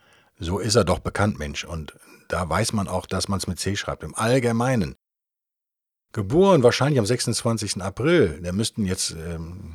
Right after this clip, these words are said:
müsste man wissen, was für ein Sternzeichen das ist. Sonst könnte man ja hier gar nicht weitermachen, oder?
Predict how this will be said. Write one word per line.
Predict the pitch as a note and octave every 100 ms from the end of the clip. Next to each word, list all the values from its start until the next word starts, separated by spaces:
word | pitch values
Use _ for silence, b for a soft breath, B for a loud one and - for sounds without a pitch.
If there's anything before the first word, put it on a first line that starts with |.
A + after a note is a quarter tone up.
| F2+
müsste | - -
man | F2+ E2+
wissen, | G#2
was | G2 -
für | F2+
ein |
Sternzeichen | - A#2 B2+ D#2
das | C#2 C#2+
ist. | C#2+
Sonst | E2+ -
könnte | G#2+ A2
man | G2
ja |
hier | F#2 G#2
gar | F#2+ A2+
nicht | C3+ A#2+
weitermachen, | C#3 F#2 C#2 D#2+
oder? | D3+ A3+